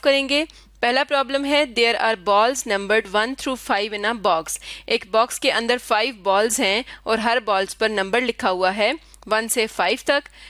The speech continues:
"Two balls are selected at random in succession without replacement and the number on each ball is noted।" तो हमने randomly दो बॉल्स को सिलेक्ट करना है without replacement का मतलब ये है कि पहले हम एक बॉल को सिलेक्ट करेंगे तो उसको वापस बॉक्स में नहीं डालना।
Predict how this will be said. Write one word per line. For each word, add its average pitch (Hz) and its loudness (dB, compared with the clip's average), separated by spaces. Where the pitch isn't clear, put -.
"Two 330 2
balls 240 2
are 233 -4
selected 233 0
at 208 -4
random 196 -2
in 269 0
succession 254 -2
without 214 0
replacement 277 0
and 202 -2
the 254 0
number 254 0
on 262 -2
each - -8
ball 202 4
is 247 -4
noted।" 170 -6
तो 240 0
हमने 277 2
randomly 262 0
दो 240 4
बॉल्स 214 2
को 254 4
सिलेक्ट 233 0
करना 208 -2
है 240 2
without 208 0
replacement 254 0
का 262 4
मतलब 220 0
ये 220 2
है 240 2
कि 254 -2
पहले 226 0
हम 247 0
एक 240 -2
बॉल 208 2
को 240 0
सिलेक्ट 214 -2
करेंगे 262 0
तो - -12
उसको 254 2
वापस 220 2
बॉक्स 202 0
में 226 0
नहीं 220 0
डालना। 262 0